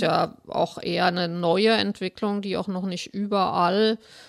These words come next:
Speaker 2: gegriffen hat, dass Organisationen sich überhaupt damit beschäftigen, wie ihre Zusammensetzung ist und dass sie sagen, wir wollen auch die Vielfalt der
Speaker 1: Mhm.
Speaker 2: Bevölkerung bei uns widerspiegeln.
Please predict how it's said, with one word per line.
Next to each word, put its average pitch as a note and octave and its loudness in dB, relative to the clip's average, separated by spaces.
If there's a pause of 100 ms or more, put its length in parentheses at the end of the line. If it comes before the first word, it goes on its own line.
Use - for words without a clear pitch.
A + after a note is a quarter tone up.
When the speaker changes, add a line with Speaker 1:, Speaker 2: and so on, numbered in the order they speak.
(160)
Speaker 2:
gegriffen G3 0
hat, G#3+ -2
dass - -4
Organisationen F#3 -4
sich G3+ -8
überhaupt G3 -4
damit F#3+ -6
beschäftigen, F#3+ -6
wie D#3+ -10
ihre E3+ -6
Zusammensetzung F#3 -6
ist F#3 -4
und F#3 -6
dass F#3 -4
sie F#3 -4
sagen, F3+ -2
wir F3 -2
wollen G3 -2
auch - -6
die - -10
Vielfalt - -6 (420)
der F3 0
Speaker 1:
Mhm. D3+ -2
Speaker 2:
Bevölkerung E3+ -2
bei E3 2
uns E3+ -4
widerspiegeln. - -4